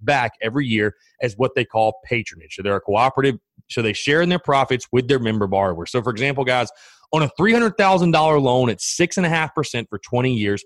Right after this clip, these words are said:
you would get back two thousand seven hundred and seventy dollars each year. They have an experienced lending staff as well that knows land and knows how to finance it. Guys,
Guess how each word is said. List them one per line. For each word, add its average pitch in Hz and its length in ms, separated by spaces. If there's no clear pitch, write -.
you 139 140
would 165 120
get 151 160
back 127 300
two 180 240
thousand 147 500
seven 139 380
hundred 123 280
and 98 200
seventy 131 720
dollars 110 500
each 101 300
year. 87 160
They 85 80
have 95 80
an 92 60
experienced 139 560
lending 131 200
staff 117 320
as 92 100
well 131 340
that 110 160
knows 123 420
land 120 380
and 107 180
knows 113 280
how 110 100
to 98 80
finance 90 420
it. 98 40
Guys, 117 240